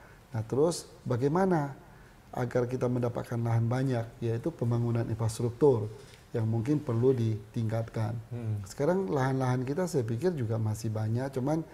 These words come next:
Speaker 1: masalah infrastruktur ini yang menjadi kendala.
Speaker 2: Jalannya dan sebagainya
Speaker 1: Jalan,
Speaker 2: begitu ya?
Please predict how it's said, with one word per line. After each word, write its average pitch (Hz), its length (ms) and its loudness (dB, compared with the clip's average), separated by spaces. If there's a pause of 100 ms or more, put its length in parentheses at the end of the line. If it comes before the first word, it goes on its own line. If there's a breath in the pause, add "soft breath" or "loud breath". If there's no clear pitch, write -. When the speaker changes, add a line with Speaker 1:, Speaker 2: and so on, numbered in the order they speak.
(320 loud breath)
Speaker 1:
masalah 139 240 0
infrastruktur 135 640 0
ini 151 320 2
yang 117 80 2
menjadi 110 320 0
kendala. 110 480 0
Speaker 2:
Jalannya 120 720 4
dan 107 80 4
sebagainya 113 480 4
Speaker 1:
Jalan, 101 80 0
Speaker 2:
begitu 98 160 -2
ya? 92 160 -4